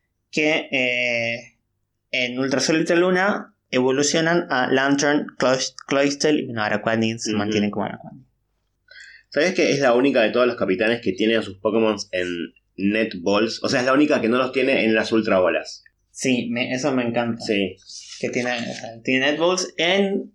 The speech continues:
Speaker 1: eh, en el anime s-, las tiene al menos en die balls. Es disti-, son distintas.
Speaker 2: Sí, es verdad.
Speaker 1: En,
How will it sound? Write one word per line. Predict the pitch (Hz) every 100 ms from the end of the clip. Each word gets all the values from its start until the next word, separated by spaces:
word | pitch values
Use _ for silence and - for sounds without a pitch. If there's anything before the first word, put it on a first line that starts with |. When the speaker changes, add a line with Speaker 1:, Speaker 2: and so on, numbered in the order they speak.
| -
Speaker 1:
eh, | 139 131 127 127 123 123
en | 135
el | 139
anime | 147 170 226
s-, | 208 - - -
las | -
tiene | - 170 175 -
al | 123
menos | 135 160
en | 131 117
die | 131 127
balls. | 120 104 98 - - - _ _
Es | - 120 117
disti-, | - -
son | 131
distintas. | 120 117 110 107 -
Speaker 2:
Sí, | 110 95 98
es |
verdad. | 98 92 85 82
Speaker 1:
En, | 110 104 107